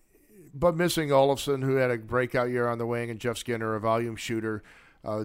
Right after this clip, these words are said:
two of their better guys you can put in the top six.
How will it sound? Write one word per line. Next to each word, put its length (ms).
two 200
of 80
their 100
better 300
guys 360
you 60
can 100
put 140
in 100
the 60
top 280
six. 440